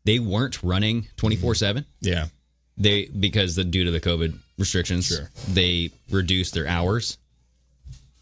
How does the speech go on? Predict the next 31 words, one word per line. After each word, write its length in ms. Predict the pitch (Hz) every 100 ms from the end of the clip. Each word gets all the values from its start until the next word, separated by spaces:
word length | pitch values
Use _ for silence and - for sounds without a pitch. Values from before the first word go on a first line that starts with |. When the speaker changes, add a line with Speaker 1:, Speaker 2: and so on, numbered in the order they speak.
| -
Speaker 1:
But 140 | 95
now 560 | 101 107 110 104 95 -
I 60 | 92
think 180 | 92 85
Biden 300 | 87 90 85
came 160 | 87 85
out 160 | 82
saying, 260 | - 82 78
"Okay, 280 | 76 80 73
let's 180 | 78 85
open 200 | 78 73
this 160 | 71
up 120 | 71 -
to 60 |
twenty-four 340 | - 71 67 69
seven." 260 | - 60 -
And 160 | - 87
so 220 | 98 90
it's 340 | 90 - - - -
still 300 | - 190 190
going 220 | 151 147
through 140 | 135
a 40 | 95
backlog. 520 | 92 101 135 135 135
It's 80 | 95
gonna 160 | 98
take 160 | 80 92
some 100 | 73
time, 260 | 87 90 135
right? 140 | 95 92
Speaker 2:
Yeah. 260 | 87 82